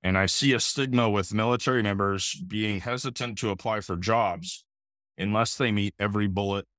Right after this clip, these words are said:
that's listed under those job requirements. And that's something I almost have to break people of in my role at VetSec in mentoring people transitioning out of the service is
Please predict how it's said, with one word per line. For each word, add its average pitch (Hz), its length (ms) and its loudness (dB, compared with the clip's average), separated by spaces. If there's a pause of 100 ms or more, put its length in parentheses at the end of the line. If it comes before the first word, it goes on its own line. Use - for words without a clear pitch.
(100)
that's 87 240 -8
listed 107 340 0
under 101 280 2
those 95 260 0
job 110 240 0
requirements. 82 640 -6 (920)
And 101 140 2
that's 101 160 0
something 117 360 0
I 113 60 -4
almost 113 240 0
have 113 180 -2
to 104 60 -2
break 104 380 -2
people 98 340 -2
of 85 380 -4 (340)
in 98 160 0
my 95 160 4
role 95 280 4
at 90 100 -8
VetSec 92 640 -4
in 92 160 -4
mentoring 98 580 -2
people 90 280 -4
transitioning 87 720 -4
out 87 160 0
of 87 100 -2
the 80 100 -8
service 110 560 -4
is 90 540 -6